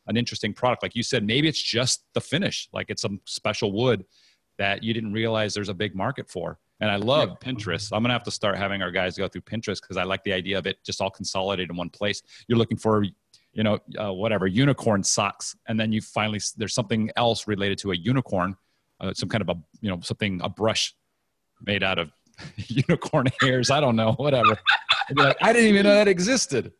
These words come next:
Speaker 2: Unicorn hair beard brush. I
Speaker 1: That's
Speaker 2: love
Speaker 1: right.
Speaker 2: it.
Speaker 1: Yeah, yeah, exactly.
Speaker 2: Um, yeah, so, so those are good. And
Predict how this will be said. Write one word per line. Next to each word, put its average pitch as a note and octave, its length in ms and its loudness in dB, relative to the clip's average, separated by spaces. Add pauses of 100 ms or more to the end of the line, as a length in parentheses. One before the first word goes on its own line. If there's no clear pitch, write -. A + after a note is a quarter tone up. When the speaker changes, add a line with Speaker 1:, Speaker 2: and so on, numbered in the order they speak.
(100)
Speaker 2:
Unicorn G#3 580 6
hair F#3+ 200 6
beard D#3+ 400 4
brush. C3+ 420 4
I B2+ 60 2
Speaker 1:
That's C#3+ 160 8
Speaker 2:
love D3 160 6
Speaker 1:
right. G2+ 80 -2
Speaker 2:
it. - 80 -12 (260)
Speaker 1:
Yeah, A2+ 140 2
yeah, G#2 140 -2
exactly. C3 420 -2
Speaker 2:
Um, - 20 -16 (420)
yeah, E3+ 260 2
so, C#3+ 400 2
so D3 180 2
those E3 180 2
are D#3 60 -2
good. D3 240 4 (340)
And D3+ 280 0